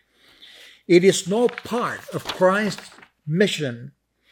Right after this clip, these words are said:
to compel men to receive him. It is Satan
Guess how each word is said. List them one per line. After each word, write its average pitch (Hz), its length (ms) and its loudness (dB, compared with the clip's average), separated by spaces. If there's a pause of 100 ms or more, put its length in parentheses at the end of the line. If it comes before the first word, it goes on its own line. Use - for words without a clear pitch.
(240)
to 165 80 0
compel 202 580 4
men 190 320 0
to 185 100 -2
receive 175 480 -2
him. 113 400 -4 (640)
It 147 140 0
is 151 260 -2
Satan 107 680 -6